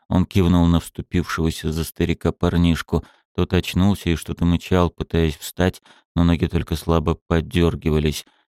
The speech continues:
Явно был поврежден позвоночник. «Не, на мокруху я не подписывался», — законючил Фрол, мигом уловив новую возможность получить хоть какие-то деньги.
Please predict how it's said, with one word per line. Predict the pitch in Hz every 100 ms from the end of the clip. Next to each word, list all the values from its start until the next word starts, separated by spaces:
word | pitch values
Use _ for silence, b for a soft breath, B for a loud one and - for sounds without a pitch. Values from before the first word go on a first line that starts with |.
| _
Явно | - 80 80 78
был | 73 80
поврежден | - 78 73 76 71 78 71
позвоночник. | - 71 78 78 76 - - 73 - _ _ _ _
«Не, | - 117 147 143 113
на | 113
мокруху | 120 127 127 165 120 127
я | 120
не | 131 127
подписывался», — | - 117 - _ 117 123 127 113 113 120 110 92 104 110 - b -
законючил | 90 101 101 98 98 95 - 98 87
Фрол, | - 90 98 95 87
мигом | 80 85 85 87 85
уловив | 82 82 80 78
новую | 82 82 76 80
возможность | 80 78 87 82 82 80
получить | - 80 78 71
хоть | - -
какие-то | - 71 78 - 85
деньги. | 87 76 73